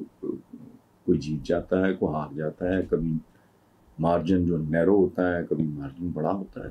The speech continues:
तो इसमें, लेकिन ये mentality है, हदफ है, हदफ तो टारगेट, तो क्या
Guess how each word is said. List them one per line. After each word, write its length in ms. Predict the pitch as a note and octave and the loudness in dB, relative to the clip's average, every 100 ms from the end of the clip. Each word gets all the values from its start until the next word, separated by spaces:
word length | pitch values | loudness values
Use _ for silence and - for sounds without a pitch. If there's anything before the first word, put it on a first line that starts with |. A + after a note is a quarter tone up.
| - | -2
तो 60 | |
इसमें, 340 | - - D3+ D3 | -2 -2 -2 2
लेकिन 280 | B2+ C#3 D3 | 4 4 4
ये 60 | |
mentality 720 | C#3 A#2 G#2 A2 C#3+ C#3+ C3+ | 4 6 6 6 4 4 4
है, 200 | G#2 F2 - _ - - _ - | 4 2 -6 _ -20 -20 _ 0
हदफ 380 | C#3 C#3+ C#3 - F2+ | 4 4 4 0 -4
है, 160 | D#2+ - - F#2+ | -4 -6 -6 2
हदफ 300 | A2+ C#3+ - | 4 4 2
तो 60 | F#2 | -2
टारगेट, 520 | - F#3+ F#3+ C3 - - _ - _ _ _ - | 2 2 4 2 2 -2 _ -20 _ _ _ -8
तो 60 | |
क्या 520 | F#2 - F#3+ F3+ D#2 | -2 4 4 4 0